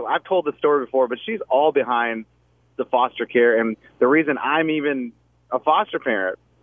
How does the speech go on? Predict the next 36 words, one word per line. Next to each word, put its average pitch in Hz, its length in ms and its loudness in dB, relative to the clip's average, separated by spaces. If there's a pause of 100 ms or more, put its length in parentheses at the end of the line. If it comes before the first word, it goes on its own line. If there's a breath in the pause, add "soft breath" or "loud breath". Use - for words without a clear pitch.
(180)
she 139 80 2
was 156 120 2
all 160 220 2
her 165 180 0
idea. 143 440 -2
She's 147 100 -8
the 156 80 -2
one 151 100 0
that 143 60 0
wanted 135 300 0
to 113 40 0
do 127 120 4
it. 139 120 2
I 123 120 0
was 143 180 0
the 123 80 -2
roadblock. 127 540 0 (680)
And 117 160 0
then 120 140 2
finally 131 600 2
I 117 160 2
said, 110 100 0
"All 113 120 0
right, 117 200 -2
let's 101 240 -8
get 147 160 -8
certified. 107 500 -2
Let's 101 180 -4
give 123 140 0
it 135 80 0
a 131 40 -4
shot." 101 440 -2
And 101 220 0
here 123 180 2
we 156 140 6
are. 123 180 4